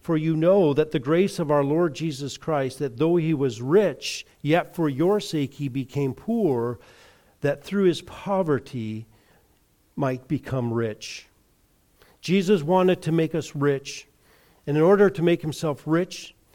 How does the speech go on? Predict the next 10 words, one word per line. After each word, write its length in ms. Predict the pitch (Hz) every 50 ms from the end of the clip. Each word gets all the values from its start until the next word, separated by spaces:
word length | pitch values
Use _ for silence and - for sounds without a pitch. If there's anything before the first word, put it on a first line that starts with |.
| _ _
he 160 | - 156 139
had 180 | 139 147 147 127
to 60 | 143
become 440 | 131 147 139 - - 147 147 139 120
poor. 600 | - - - 156 143 139 131 123 120 117 127 - _ _ _ _ _ _ _ _ _ _ _ _ _ _ _ _ _ -
That's 440 | 123 117 151 170 202 151 123 127 127
generous. 720 | 110 - 151 160 165 175 170 156 143 123 117 - - -
That's 260 | - 156 160 156 -
magnanimous. 760 | 165 156 156 143 135 139 147 156 170 170 151 143 131 117 - -
That's, 340 | - 156 175 - - -